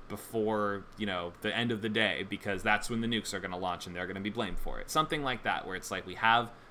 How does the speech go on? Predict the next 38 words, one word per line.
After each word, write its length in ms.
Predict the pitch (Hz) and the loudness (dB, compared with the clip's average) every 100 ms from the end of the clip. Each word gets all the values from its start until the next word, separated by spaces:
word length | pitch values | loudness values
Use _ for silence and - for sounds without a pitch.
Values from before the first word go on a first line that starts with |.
| - | -10
some 200 | - 143 | -2 0
kind 200 | 151 139 | 4 2
of 120 | 110 | 2
really 180 | 117 113 | 0 0
clear 500 | - 113 107 104 101 113 | 0 2 4 2 -2 -4
thing 180 | 101 | -4
that 140 | 95 - | -4 -8
these 160 | 92 | -8
characters 400 | - 92 95 90 | -2 -2 -2 -6
need 100 | 95 | -8
to 60 | - | -4
do 140 | 95 | -6
before 520 | 87 87 - 104 113 101 | -6 -10 -4 0 0 0
this 200 | 82 - | -4 -6
time. 340 | 92 57 - - - - | -6 -6 -10 -16 -20 -18
So 120 | - 123 | -10 -8
try 400 | - - 180 190 | -8 -2 2 2
to 100 | 185 | 2
include 320 | 165 165 147 | -2 -2 -2
something 240 | 139 131 | -4 -2
like 200 | 123 113 | -2 2
that 100 | 123 | 2
in 80 | 87 | 2
the 60 | 107 | 2
logline 340 | 101 104 101 | 2 4 0
if 120 | 98 | -2
it 80 | 101 | -6
seems 260 | - 107 98 | -2 -2 -2
really 160 | 95 | -6
important, 400 | 92 104 85 92 - | -6 -4 -4 -6 -2
um, 300 | 104 95 85 - - - - | 0 0 -2 -12 -20 -18 -8
y-, 140 | 113 - | -6 2
or 140 | 135 | 4
if 160 | 123 139 | 4 0
it's 140 | 120 | -2
just 180 | 156 139 | -2 2
not 220 | 135 - | 4 4
implicit 600 | 120 - 120 117 143 143 | 0 -2 -2 2 2 2